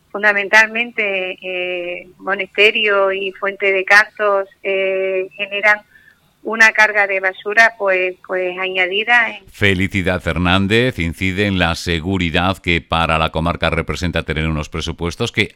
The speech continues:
Speaker 2: aseguran una hoja de ruta bien definida para garantizar que los servicios, suministro de agua, basura, oficina de urbanismo, oficina de igualdad, programa de familia, dinamización deportiva, etcétera,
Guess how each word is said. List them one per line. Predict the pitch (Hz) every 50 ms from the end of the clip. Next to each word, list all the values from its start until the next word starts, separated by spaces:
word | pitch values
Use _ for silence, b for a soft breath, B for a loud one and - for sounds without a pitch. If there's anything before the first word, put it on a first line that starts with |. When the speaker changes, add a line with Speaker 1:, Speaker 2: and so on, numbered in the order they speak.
| _
Speaker 2:
aseguran | - 160 196 - - 110 95 101 98 98 98 101 104 B B B B B B B
una | B 65 76 76
hoja | 82 - - 90
de | 85 82
ruta | 92 92 - -
bien | 69 69 73 73
definida | 87 87 - 147 165 175 170 202 208
para | - 87 76 76
garantizar | 67 69 71 71 - 82 78 - 101 -
que | - 80
los | 90 101
servicios, | 107 90 82 87 85 - - 110 120 156 - - _ _ _
suministro | - - - 65 69 76 76 - 78 73
de | 69 73 73
agua, | 78 87 85 82 95 98 101 104 104
basura, | 73 73 - - 82 82 82 85 87 92 95 95 b b b b b
oficina | b - - - 76 - 98 90 85
de | 80
urbanismo, | 73 67 64 73 80 82 80 92 95 95 95 98
oficina | 95 - - - 82 82 78
de | 76
igualdad, | 76 65 65 71 67 71 82 85 92 98 - -
programa | - 69 76 78 73 73
de | 73
familia, | - - 69 67 78 80 82 82 87 90 92 95 98
dinamización | 80 78 73 71 69 73 73 - 90
deportiva, | 80 73 - 73 69 78 85 76
etcétera, | 76 - - 85 76 - 80 82 85 -